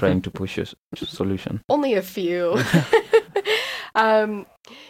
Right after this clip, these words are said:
Speaker 2: yeah, so with a technology like A I, there's really not, unfortunately, not a lot of policy yet. Even,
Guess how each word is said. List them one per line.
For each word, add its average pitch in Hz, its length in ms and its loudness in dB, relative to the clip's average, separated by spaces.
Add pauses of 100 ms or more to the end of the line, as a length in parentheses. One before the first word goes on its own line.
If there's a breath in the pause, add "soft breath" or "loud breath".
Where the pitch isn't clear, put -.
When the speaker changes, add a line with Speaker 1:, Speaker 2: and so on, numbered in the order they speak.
Speaker 2:
yeah, 262 280 6
so 208 360 4
with 190 240 0
a 208 100 2
technology 208 680 0
like 185 280 2
A 185 260 4
I, 175 520 2 (320)
there's 190 320 0
really 208 240 4
not, 175 400 2 (260)
unfortunately, 208 520 2
not 180 200 2
a - 40 2
lot 185 180 2
of 185 100 -10
policy 165 720 -2
yet. 170 400 -2
Even, 180 460 -4